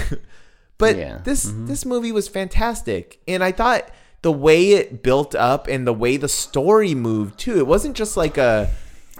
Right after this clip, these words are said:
Speaker 1: "Oh, here's a guy that everyone hates on,
Speaker 2: So
Speaker 1: and, like, here he's gonna get his revenge on society." It wasn't all that. There was a lot of nuance in there. There was a
Speaker 2: Okay, wait,
Speaker 1: lot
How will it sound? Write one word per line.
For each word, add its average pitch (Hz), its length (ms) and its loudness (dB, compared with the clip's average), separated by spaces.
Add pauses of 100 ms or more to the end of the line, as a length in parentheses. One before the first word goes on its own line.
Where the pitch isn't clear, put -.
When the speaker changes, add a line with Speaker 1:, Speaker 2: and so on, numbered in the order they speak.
(120)
Speaker 1:
"Oh, 131 200 6
here's 127 280 2
a 127 60 0
guy 110 460 4
that 98 200 2
everyone 113 460 0
hates 107 480 -4
on, 98 300 -2
Speaker 2:
So 151 260 4
Speaker 1:
and, 92 160 -6
like, 98 240 -2
here 104 440 0
he's 113 360 -4
gonna 117 220 -2
get 123 180 2
his 113 160 0
revenge 123 420 0
on 131 160 4
society." 117 800 0
It 131 80 4
wasn't 302 380 -2
all 185 300 6
that. 143 440 2
There 139 120 2
was 151 100 -2
a 160 80 2
lot 156 280 2
of 277 120 2
nuance 185 800 -2
in 104 160 -6
there. 90 200 -4
There 113 140 0
was 135 140 0
a 143 60 0
Speaker 2:
Okay, 135 120 2
wait, 123 60 4
Speaker 1:
lot 135 160 6